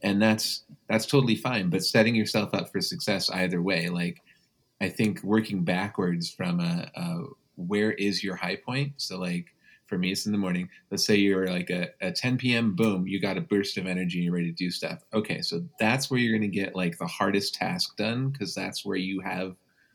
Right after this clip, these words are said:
the most energy. So then what else do you have to get done through your day? What is, what takes a lot of mental energy? What takes less mental energy? And just place those things accordingly. Um, so yeah, for me, my,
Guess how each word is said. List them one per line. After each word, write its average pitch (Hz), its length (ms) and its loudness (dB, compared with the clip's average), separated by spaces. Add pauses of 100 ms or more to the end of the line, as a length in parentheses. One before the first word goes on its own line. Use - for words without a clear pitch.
(120)
the 107 80 0
most 92 240 2
energy. 120 500 0 (280)
So - 200 0
then 101 160 2
what 104 100 4
else 104 160 2
do - 80 0
you 101 60 4
have 90 80 -2
to - 80 -8
get 98 160 -2
done 92 200 -2
through 90 140 -4
your 90 100 2
day? 87 220 2
What 90 220 2
is, 90 300 0
what 95 120 -2
takes - 240 -2
a 95 60 -2
lot 92 260 0
of 90 80 0
mental 90 300 -2
energy? 87 260 -2
What 90 200 -2
takes - 280 -6
less 90 320 0
mental 87 300 -6
energy? 85 400 -4 (360)
And 101 140 -2
just 95 300 0
place 101 320 0
those 92 260 2
things 87 320 -2
accordingly. - 720 -6 (400)
Um, 82 480 0 (340)
so - 180 0
yeah, 95 200 4
for - 160 -4
me, 107 220 2
my, 92 420 -4